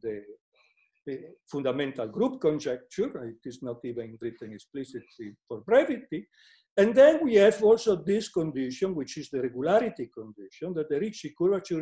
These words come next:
is bounded below by a negative constant. However, notice that in general, there is no upper bound. For instance, when I go to a conical point in a Calabi-Yau three modular. So this is my definition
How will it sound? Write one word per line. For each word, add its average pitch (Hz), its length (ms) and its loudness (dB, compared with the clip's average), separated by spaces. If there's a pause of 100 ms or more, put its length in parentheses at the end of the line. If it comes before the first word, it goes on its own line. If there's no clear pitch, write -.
is 127 100 -12
bounded 160 560 -6
below 170 500 2 (100)
by 147 140 -2
a 135 80 -2
negative 131 440 -8 (180)
constant. 160 500 -12 (400)
However, 208 380 8
notice 165 440 0
that 151 160 -2 (460)
in 147 100 -6
general, 143 380 0
there 127 160 -4
is 127 120 -10
no 131 300 -6
upper 127 400 -8
bound. - 400 2 (100)
For 131 140 -8
instance, 135 500 -12
when 127 200 -6
I 113 80 -6
go 113 260 -6
to 117 140 -12
a 117 40 -14
conical 110 500 -14 (100)
point 101 300 -14 (120)
in 107 100 -18
a 101 160 -18
Calabi-Yau 101 440 -20 (180)
three 104 300 -20 (280)
modular. 117 400 -20 (800)
So 160 160 4
this 214 300 -2 (100)
is 131 200 -2
my 180 220 4
definition 151 800 -4